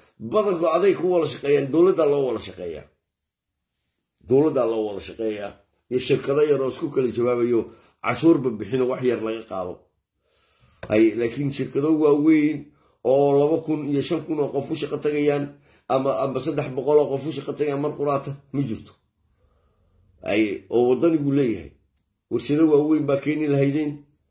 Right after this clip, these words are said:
Dadka, dadka maskaxdooda develop bay ka wala dhigi lahaydeen. Ay, ciyaalkii waxbay wala baranayaan, master degree ba caafadii kula soo wala noqonayaan ay fadhiyaan.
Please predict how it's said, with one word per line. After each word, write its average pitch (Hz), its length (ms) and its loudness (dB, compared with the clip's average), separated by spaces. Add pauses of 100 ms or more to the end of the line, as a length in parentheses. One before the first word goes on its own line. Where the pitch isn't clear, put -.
(380)
Dadka, 151 360 0
dadka 151 420 -4
maskaxdooda 143 720 -2
develop 151 420 4
bay 170 180 2
ka 151 100 -2
wala 147 200 0
dhigi 135 220 -6
lahaydeen. 110 380 -2 (920)
Ay, 85 160 -6 (540)
ciyaalkii 143 380 4
waxbay 143 260 2
wala 143 220 4
baranayaan, 151 520 -2 (280)
master 139 500 -2
degree 151 340 6
ba 143 120 -2
caafadii 131 420 -2
kula 135 180 -4
soo 135 180 -6
wala 127 180 -2
noqonayaan 117 360 -6
ay 104 60 -4
fadhiyaan. 98 400 -8